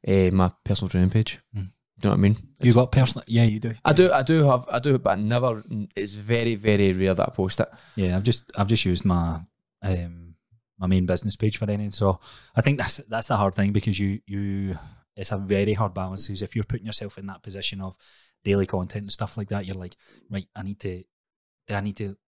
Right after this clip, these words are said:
Speaker 2: look who's replied to this. Have I got any messages?" You can get so caught up in that. Can't you?
Speaker 1: Far too caught up.
Speaker 2: Far too caught up. But, um,
Speaker 1: You're, you're watching the likes, like, fucking, like, "Come on, hopefully this gets up, hopefully this gets up."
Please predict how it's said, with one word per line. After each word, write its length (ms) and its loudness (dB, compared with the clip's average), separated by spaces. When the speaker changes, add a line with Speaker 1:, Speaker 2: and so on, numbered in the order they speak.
Speaker 2:
look 160 -10
who's 180 -6
replied 300 -10
to 80 -16
this. 140 -6
Have 100 -10
I 40 -8
got 140 -10
any 140 -10
messages?" 500 -10
You 60 -10
can 100 -4
get 120 -6
so 180 -4
caught 340 -4
up 140 -8
in 80 -2
that. 140 -8
Can't 180 -14
you? 40 -14
Speaker 1:
Far 220 4
too 220 0
caught 240 0
up. 60 -2
Speaker 2:
Far 120 -2
too 140 -12
caught 280 -14
up. 220 -12
But, 260 -4
um, 200 -6
Speaker 1:
You're, 180 6
you're 160 -2
watching 320 -2
the 80 -2
likes, 380 -6
like, 160 -12
fucking, 380 -10
like, 180 -14
"Come 100 -2
on, 200 -2
hopefully 300 -2
this 140 0
gets 160 -8
up, 180 2
hopefully 220 4
this 120 -4
gets 160 -8
up." 180 -2